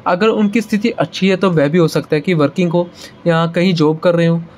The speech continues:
हो सकता है वह भी business कर रहे हो और आप और दोनों मिलकर फिर अपनी field में और कुछ अच्छा करें। ऐसे इंसान के पास धन दौलत, रुपए पैसा, नौकर चाकर,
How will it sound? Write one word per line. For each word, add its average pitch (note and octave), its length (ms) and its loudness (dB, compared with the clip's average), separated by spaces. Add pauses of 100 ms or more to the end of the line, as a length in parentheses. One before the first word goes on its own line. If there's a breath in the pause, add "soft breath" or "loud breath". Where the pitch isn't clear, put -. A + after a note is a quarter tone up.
(160)
हो G3+ 120 2
सकता G#3 300 -2
है G3+ 80 2
वह E3 200 2
भी G3 200 2
business E3+ 440 0
कर E3+ 160 2
रहे C#3 120 0
हो B2+ 80 -4 (420 loud breath)
और F#3 80 4
आप F3+ 220 0
और G3+ 120 2
दोनों E3 280 2
मिलकर E3+ 440 0 (880)
फिर G3+ 200 0
अपनी G3 320 2
field F#3+ 320 0
में G3+ 180 2
और G3+ 300 0
कुछ G#3 280 -2
अच्छा E3 360 -2
करें। C3 260 0 (380)
ऐसे D#3 220 0
इंसान F3 280 0
के F3+ 120 0
पास F3+ 220 0
धन E3 260 2
दौलत, D#3 380 2 (340 loud breath)
रुपए E3 280 2
पैसा, F3+ 300 0
नौकर E3 340 2
चाकर, D#3+ 380 -2